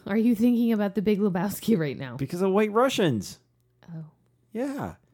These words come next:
Speaker 1: Oh.
Speaker 2: So to make it, you're gonna need two ounces of espresso-infused vodka, which we spoke about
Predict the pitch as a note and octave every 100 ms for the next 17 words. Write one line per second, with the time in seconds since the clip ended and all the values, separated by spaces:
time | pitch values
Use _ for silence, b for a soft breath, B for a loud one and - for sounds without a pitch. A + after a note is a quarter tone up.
0 | E3+ E3 E3+ E3+ F3 E3+ E3+ - A3+ F#3+
1 | F3 F3 E3+ D3 C3+ C3+ D#3 D#3+ D#3+ C#3
2 | C#3+ C3+ A#2 - B3 A#3+ F#3 D3+ C3 B2
3 | G#2 C#3 B2 G#2+ A2 - - B3 G#3+ F3
4 | C3+ B2 A#2 - B2+ G#2+ - C3 D3+ D#3
5 | C3+ G#2 F#2 F2+ - F2+ F#2 F#2